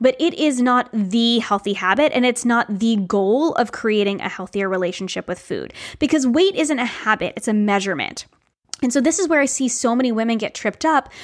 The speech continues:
when it comes to having the desire to lose weight and get healthier. They make those goals one and the same,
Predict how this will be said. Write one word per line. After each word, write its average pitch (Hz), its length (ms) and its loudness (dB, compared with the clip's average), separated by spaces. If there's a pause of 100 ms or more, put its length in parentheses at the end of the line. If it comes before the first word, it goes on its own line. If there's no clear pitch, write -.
(140)
when 294 140 2
it 285 80 2
comes 320 320 0
to 320 80 -2
having 294 460 2
the 311 80 4
desire 202 420 2
to 202 80 0
lose 190 280 -2
weight 196 240 0
and 208 140 -4
get 190 160 -4
healthier. - 580 -2 (340)
They 294 120 4
make 254 360 4
those 339 240 2
goals 214 380 2
one 190 220 -2
and 185 140 -6
the 180 40 -6
same, 110 440 -10